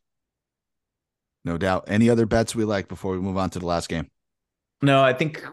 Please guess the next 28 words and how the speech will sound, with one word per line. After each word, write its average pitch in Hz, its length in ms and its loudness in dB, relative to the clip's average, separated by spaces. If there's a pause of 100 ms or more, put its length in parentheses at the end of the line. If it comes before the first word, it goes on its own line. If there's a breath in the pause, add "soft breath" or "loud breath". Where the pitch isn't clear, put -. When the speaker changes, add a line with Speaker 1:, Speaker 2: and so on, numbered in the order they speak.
Speaker 2:
maybe 123 260 2
my 120 120 4
pick 110 280 -2
here, 104 140 2
like 98 120 2
I 98 40 0
said, 95 200 -2
I 90 40 2
really 95 240 2
like 90 300 -2
Real 92 200 -2
Madrid 85 400 -2
team 87 180 -8
total 82 280 -2
minus 82 300 -2
one 80 100 -4
twenty-five. 76 680 -4
It's - 240 -18
over 82 140 -4
Speaker 1:
Yep. 76 80 -2
Speaker 2:
one 73 140 -4
and 73 100 -6
a 78 40 -10
half. 73 300 -8
That 82 140 -8
seems 78 400 -6
pretty 82 300 -6
good. 78 400 -4